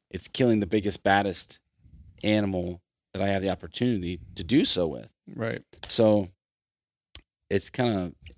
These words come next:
Speaker 1: bit me in the butt the last, uh, you know, four out of the five years or whatever, you know, passing hundred thirty inch deer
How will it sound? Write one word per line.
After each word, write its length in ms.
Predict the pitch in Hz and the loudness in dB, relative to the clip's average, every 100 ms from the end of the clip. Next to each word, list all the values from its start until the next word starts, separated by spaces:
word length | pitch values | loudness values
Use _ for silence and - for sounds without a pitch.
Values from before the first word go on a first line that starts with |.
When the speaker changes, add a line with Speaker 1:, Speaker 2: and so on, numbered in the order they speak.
| _ _ _ _ _ _ _ _ _ _ | _ _ _ _ _ _ _ _ _ _
Speaker 1:
bit 160 | 120 - | -4 0
me 100 | 110 | 0
in 100 | 95 | 0
the 60 | |
butt 320 | 87 92 110 - | -4 0 0 0
the 80 | |
last, 480 | 95 90 90 - - | -4 -2 -6 -10 -8
uh, 320 | 87 87 87 90 _ _ _ _ | -6 -4 -6 -12 _ _ _ _
you 100 | 95 | -6
know, 100 | 90 | -6
four 400 | 87 - - 90 | -8 -12 -4 -4
out 100 | 90 | -4
of 20 | |
the 60 | 87 | -8
five 280 | - 87 80 | -8 -10 -8
years 280 | 87 92 87 | -8 -8 -8
or 60 | |
whatever, 320 | 87 87 85 87 | -8 -8 -8 -8
you 80 | |
know, 80 | 85 | -10
passing 460 | - - 85 - 85 | -10 -10 -8 -10 -12
hundred 220 | - 80 | -12 -12
thirty 200 | 82 82 | -12 -12
inch 160 | 80 - | -12 -10
deer 400 | 85 80 80 | -10 -8 -10